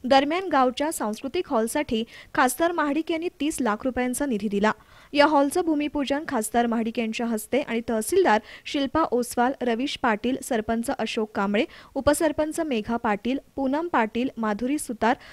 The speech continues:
दत्तात्रय पाटील, तंटामुक्त समितीचे अध्यक्ष दत्तात्रय पाटील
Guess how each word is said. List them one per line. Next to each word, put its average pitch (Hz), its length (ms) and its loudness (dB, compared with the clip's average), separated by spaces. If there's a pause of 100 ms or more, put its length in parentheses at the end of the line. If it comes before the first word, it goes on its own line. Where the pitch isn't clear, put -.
(140)
दत्तात्रय 294 500 2
पाटील, 247 500 0
तंटामुक्त 294 600 -2
समितीचे 262 580 -2
अध्यक्ष 240 460 -2
दत्तात्रय 220 580 0
पाटील 240 400 0